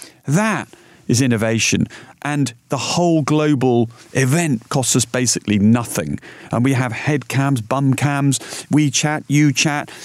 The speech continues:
you know, Instagram, creating buzz. So everything, you know, innovation is, is just a, an attitude. It's not a,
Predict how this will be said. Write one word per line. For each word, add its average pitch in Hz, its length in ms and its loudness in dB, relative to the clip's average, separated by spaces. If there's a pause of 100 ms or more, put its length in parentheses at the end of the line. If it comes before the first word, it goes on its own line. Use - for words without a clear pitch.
(120)
you 139 100 2
know, 147 220 2
Instagram, 147 920 0 (220)
creating 151 440 2
buzz. 151 520 -2 (300)
So 160 240 0 (160)
everything, 220 920 2 (800)
you 190 140 4
know, 143 260 2
innovation 180 600 2
is, 127 220 2
is 131 100 0
just - 240 0
a, - 80 0 (260)
an 123 160 -2
attitude. 139 720 -2
It's - 180 0
not 165 220 2
a, 104 80 -2